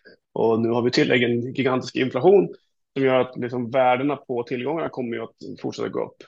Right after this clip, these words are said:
Och så länge du klarar av att driva en fotbollsklubb utan att förlora, eh, pengar, vilket jag inbillar mig att jag kan göra, ehm, så kommer det ju vara, vara en väldigt, eh, bra investering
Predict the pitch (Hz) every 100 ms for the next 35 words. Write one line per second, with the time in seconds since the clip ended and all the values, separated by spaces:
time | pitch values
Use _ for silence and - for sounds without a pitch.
0 | _ - 135 123 127 120 127 143 147 135
1 | - _ _ _ _ _ - 139 127 127
2 | 131 127 127 127 190 180 160 139 - 135
3 | 127 - 131 - 127 120 127 143 147 131
4 | 127 127 _ - 135 123 127 123 - -
5 | _ _ _ 139 120 123 123 120 - -
6 | - - 123 120 123 120 117 117 113 120
7 | 120 160 _ _ _ _ _ _ - 120
8 | 120 110 120 123 - - 123 120 123 113
9 | 123 131 135 131 123 120 117 120 117 120
10 | - - - 123 - _ _ _ _ _
11 | - 139 139 135 135 131 120 123 120 123